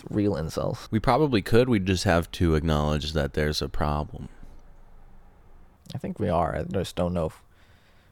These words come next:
Speaker 1: we're addressing symptoms or causes, you know?
Speaker 2: Well, I think the problem that we're acknowledging is that the, <sighs> I thought we were gonna be able to get into this, just games and shit.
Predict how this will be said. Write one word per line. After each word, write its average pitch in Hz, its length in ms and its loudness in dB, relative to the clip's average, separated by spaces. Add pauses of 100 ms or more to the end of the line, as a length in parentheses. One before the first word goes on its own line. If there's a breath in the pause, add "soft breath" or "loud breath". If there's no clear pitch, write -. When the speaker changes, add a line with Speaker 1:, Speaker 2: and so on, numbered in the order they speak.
Speaker 1:
we're 104 160 2
addressing 85 460 -2
symptoms 85 560 -2
or - 100 -6
causes, 80 600 -2
you - 100 -6
know? 90 160 -2 (220)
Speaker 2:
Well, 107 180 4
I 107 100 4
think 120 260 -2
the 95 80 2
problem 120 400 4
that 95 120 0
we're 85 160 2
acknowledging 82 600 2
is 73 180 -4
that 73 280 -4
the, 62 340 0 (320)
<sighs> - 320 -20
I - 1500 2
thought - 180 0
we - 60 0
were - 80 -2
gonna 64 160 -4 (840)
be 80 100 0
able 69 140 -2
to 76 80 -2
get 78 160 -2
into 76 220 0
this, 76 240 -2
just - 220 -6
games 82 400 2
and 76 120 0
shit. - 320 0